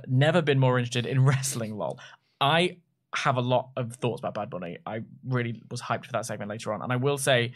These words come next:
speaking of Seth being dominant, we are in the era of a lo-, long title reigns. I think that's something that Triple H likes a lot. And I, I would be surprised if this became a hot, if it became a hot potato.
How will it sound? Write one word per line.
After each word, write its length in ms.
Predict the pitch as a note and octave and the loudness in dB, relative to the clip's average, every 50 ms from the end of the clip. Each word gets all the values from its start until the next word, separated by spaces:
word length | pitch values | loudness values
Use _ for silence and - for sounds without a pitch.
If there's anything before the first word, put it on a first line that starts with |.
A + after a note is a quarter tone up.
| - - - _ _ _ - C3 - - - | -14 -20 -20 _ _ _ -16 -16 -16 -14 -6
speaking 220 | - D#3 C#3+ C3+ C#3 | -2 -2 0 2 2
of 40 | |
Seth 160 | C3+ D3 C3+ C3 | 0 0 0 0
being 160 | C3+ A#2+ A#2+ | 0 0 2
dominant, 460 | B2+ C3 B2+ G#2+ G2 G#2 G2 G2+ - - _ _ - | 2 2 2 2 -2 -4 -6 -8 -10 -14 _ _ 0
we 160 | C3 C3+ C#3 | 4 4 6
are 220 | C3+ C#3+ D3 C#3 | 8 6 6 6
in 60 | B2+ | 4
the 120 | B2 B2 B2 B2 | 2 2 0 0
era 380 | B2 A#2+ A#2 A#2 A2+ A2 - - | 0 0 0 0 -2 -2 -4 -4
of 260 | - A#2 A2+ A2 A2+ B2 - _ _ _ _ _ - | -4 -6 -6 -6 -10 -14 -18 _ _ _ _ _ -2
a 60 | C3+ | -2
lo-, 300 | B2 B2 B2 A#2+ A#2 - - | 0 2 2 0 0 0 2
long 260 | C3 B2 A#2+ A#2 A2+ | 2 2 2 2 0
title 260 | A2+ A#2 A2 F#2+ F2 | -2 -4 -4 -4 -4
reigns. 220 | D#2+ D#2+ F2+ F2 G#2 | -6 -8 -8 -8 -10
I 60 | A#2+ | -8
think 120 | B2+ A#2+ | -8 -6
that's 140 | G#2+ G#2+ A#2 | -6 -6 -6
something 220 | - E2+ D#2+ G#2 | -8 -10 -12 -12
that 80 | F#2 E2+ | -12 -12
Triple 240 | - A#2+ - F#2+ F2+ | -12 -12 -8 -8 -10
H 120 | B1+ - | -8 -8
likes 220 | F#2 E2 D#2 - - | -8 -10 -8 -8 -10
a 40 | |
lot. 360 | F#2 G2+ F#2+ G2+ F#2 F2+ - - | -12 -10 -8 -6 -4 -4 -4 -4
And 120 | - F2+ | -6 -8
I, 140 | F2 F2 A#1 - | -8 -8 -8 -10
I 80 | F#2+ G#2+ | -10 -10
would 200 | A2 A2 G#2+ - | -10 -10 -12 -10
be 80 | - | -10
surprised 420 | B2+ - A#2+ - A2+ G#2+ G#2+ G#2+ A2+ | -12 -12 -8 -6 -6 -6 -6 -8 -12
if 80 | A#2 | -12
this 100 | - A2+ | -14 -14
became 300 | - A2+ - - G2 G2 | -12 -12 -12 -10 -10 -12
a 20 | - | -10
hot, 140 | - - - | -12 -12 -8
if 80 | B2+ | -8
it 60 | D#3 - | -8 -8
became 200 | - - F3 D3+ | -2 0 0 0
a 40 | C3+ | 2
hot 140 | D#3 E3 E3 | 0 0 -2
potato. 580 | C3+ - A3 G3+ C#3 - - D2 E2+ C3+ E3 | 0 0 0 0 0 -2 -4 -4 -4 -4 -6